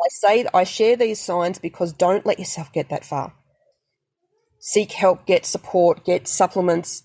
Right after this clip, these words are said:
Like, there's so many things you can do that you don't know that you can do until you reach out for help. So don't get there. We were also having a lot of, I was, my mental health was struggling.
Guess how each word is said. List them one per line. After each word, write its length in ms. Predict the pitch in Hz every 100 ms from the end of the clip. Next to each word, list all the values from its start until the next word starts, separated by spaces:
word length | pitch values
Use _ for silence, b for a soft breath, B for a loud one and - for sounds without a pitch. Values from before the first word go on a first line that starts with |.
| -
Like, 180 | 175
there's 180 | 185 175
so 200 | - 202
many 180 | 220 220
things 320 | 208 185 180
you 100 | 175
can 200 | 165 175
do 200 | 160 165
that 100 | 165 -
you 60 |
don't 240 | 170 175 170
know 180 | 180 185
that 120 | -
you 100 | 175
can 140 | 175
do 160 | 165 160
until 220 | 160 175
you 100 | 165
reach 260 | 165 165 165
out 180 | -
for 60 | -
help. 240 | 151 143 -
So 260 | - 151 151 _ _ -
don't 200 | 165 139
get 180 | 156 -
there. 140 | - - _ _ _ _ _ _ _ _ _ _ _ _ -
We 100 | 202
were 160 | 208
also 260 | 202 214 202
having 460 | 180 185 180 180 -
a 40 |
lot 180 | 175 175
of, 200 | 170 160
I 100 | - 170
was, 200 | 175 190
my 160 | 180
mental 380 | 175 175 180 170
health 200 | 165 160
was 100 | 165
struggling. 480 | - 151 147 147 156